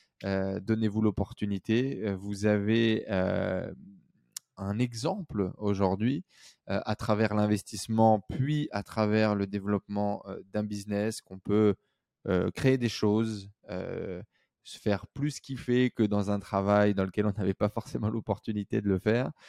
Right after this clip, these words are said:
euh, de créer un avenir financier, euh, différent, de se sécuriser aussi, vous l'avez compris, c'était un, un des vrais leviers de, de combat.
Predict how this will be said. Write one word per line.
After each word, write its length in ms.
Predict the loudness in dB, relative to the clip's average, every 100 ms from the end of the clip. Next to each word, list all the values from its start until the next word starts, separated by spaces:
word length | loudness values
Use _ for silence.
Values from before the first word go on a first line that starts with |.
| -20 -16 -2
euh, 100 | 2
de 120 | 4 2
créer 220 | 2 0
un 100 | 4
avenir 340 | 2 2 -2
financier, 640 | -2 -4 -4 -4 0 0 0
euh, 120 | -2
différent, 500 | -4 0 2 2 2
de 80 | 0
se 140 | -2
sécuriser 840 | -4 -2 -2 4 4 4 4 4 4
aussi, 320 | 2 0 -2
vous 120 | 0
l'avez 200 | 0 -2
compris, 380 | -6 -10 -6 -6
c'était 320 | -6 -2 0
un, 160 | 0 -2
un 140 | -2
des 100 | -2
vrais 240 | 0 0 2
leviers 380 | 2 2 -2
de, 180 | 0 0
de 120 | 0
combat. 520 | -2 -2 0 2 0